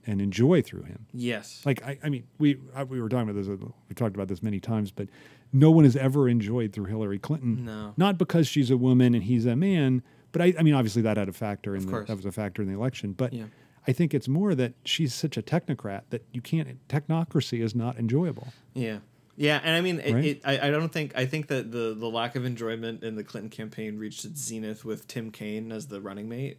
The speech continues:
Speaker 2: because, like,
Speaker 1: <laughs> Oh my God.
Speaker 2: who's <laughs> that, who's that guy? Like, that,
Speaker 1: I know.
Speaker 2: the ultimate, the ultimate, uh, you know, dry, uncooked piece of white toast that I think exists in the Democratic Party.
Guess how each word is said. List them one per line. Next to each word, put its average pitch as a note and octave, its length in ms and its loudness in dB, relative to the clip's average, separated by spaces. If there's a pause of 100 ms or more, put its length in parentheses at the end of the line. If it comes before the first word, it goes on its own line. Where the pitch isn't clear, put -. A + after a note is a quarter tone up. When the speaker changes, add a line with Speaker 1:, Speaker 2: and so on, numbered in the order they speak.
Speaker 2:
because, A#2 340 -10
like, A2 240 -10
Speaker 1:
<laughs> - 80 -8
Oh G2 160 -4
my C2+ 160 -14
God. - 100 -16 (220)
Speaker 2:
who's D#3+ 380 0
<laughs> - 0 -
that, D#3+ 240 -2
who's D3+ 260 -2
that D3+ 240 -6
guy? C#3+ 420 -6
Like, A#2+ 240 -4 (680)
that, B2+ 260 -6
Speaker 1:
I G#2+ 180 0
know. G#2 140 -2
Speaker 2:
the C3+ 140 2
ultimate, C#3+ 680 -2
the B2+ 220 -4
ultimate, B2 600 -4 (120)
uh, G2+ 540 -8 (480)
you A#2+ 120 -10
know, G2+ 160 -8
dry, A2 680 -6 (120)
uncooked G#2+ 600 -10
piece A2 240 -8
of G2+ 140 -10
white F#2+ 280 -8
toast - 500 -10 (140)
that G#2 220 -8
I G#2+ 140 -10
think G#2 260 -12
exists G#2+ 440 -8
in G#2 120 -8
the G#2 100 -8
Democratic G2+ 540 -12
Party. G#2 400 -8